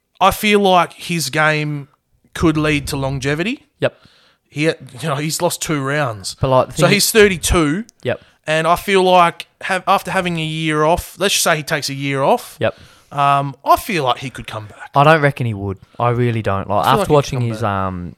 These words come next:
Speaker 2: in the ring, after, well, after the fight
Speaker 1: He was
Speaker 2: finished.
Speaker 1: devastated,
Speaker 2: Yeah,
Speaker 1: yeah.
Speaker 2: he was devastated. So when you have such thing, like, a, an emotional toll take
Speaker 1: Yeah.
Speaker 2: on you like that, it would have been, like, his last hurrah. It
Speaker 1: Yeah.
Speaker 2: would have been in his
Speaker 1: Yeah, that's
Speaker 2: psyche.
Speaker 1: right.
Speaker 2: So, yeah, thirty-two, and, like, you look at it, yeah, his style of fighting, although it's, you know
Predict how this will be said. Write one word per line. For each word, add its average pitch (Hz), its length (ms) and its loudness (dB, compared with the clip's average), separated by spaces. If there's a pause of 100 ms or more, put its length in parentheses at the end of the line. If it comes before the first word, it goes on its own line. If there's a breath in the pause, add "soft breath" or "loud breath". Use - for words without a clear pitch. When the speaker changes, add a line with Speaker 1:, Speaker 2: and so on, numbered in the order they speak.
Speaker 2:
in 135 120 -4
the 107 60 -6
ring, 101 520 -8 (220)
after, 104 280 -8 (100)
well, 92 160 -8 (120)
after 117 280 -8
the 101 60 -14
fight - 260 -4
Speaker 1:
He 190 160 6
was 147 140 0
Speaker 2:
finished. - 40 -12
Speaker 1:
devastated, 107 540 -4
Speaker 2:
Yeah, 226 80 8
Speaker 1:
yeah. 226 60 8
Speaker 2:
he 214 60 8
was 180 80 4
devastated. 143 460 2
So 127 120 -2
when 143 120 -2
you 160 60 2
have 151 100 0
such - 240 -2
thing, 120 240 -14
like, 120 200 -8
a, 110 180 -6
an 104 80 -10
emotional 104 420 -8
toll 95 420 -2
take 107 300 -6
Speaker 1:
Yeah. 113 40 -10
Speaker 2:
on 98 80 -10
you 95 100 -10
like 90 200 -6
that, 95 120 -4
it 101 60 -4
would 165 120 0
have 156 40 2
been, 143 120 0
like, 120 120 -4
his 117 140 -14
last 110 340 -4
hurrah. 113 380 -6
It 262 120 -20
Speaker 1:
Yeah. 156 80 0
Speaker 2:
would 131 60 2
have 110 80 -4
been 113 220 -6
in 107 140 -12
his 113 100 -8
Speaker 1:
Yeah, 127 100 0
that's 202 220 4
Speaker 2:
psyche. 196 80 2
Speaker 1:
right. 123 100 0 (540 loud breath)
Speaker 2:
So, 139 520 6
yeah, 175 180 10
thirty-two, 156 600 2
and, 131 100 0
like, 131 160 4
you 151 60 0
look 151 180 0
at 120 60 -4
it, 113 80 -4
yeah, 131 120 2
his 95 120 -4
style 120 420 4
of 107 80 -4
fighting, 110 360 2
although 104 260 -2
it's, - 320 -8
you 104 60 -8
know 95 180 -6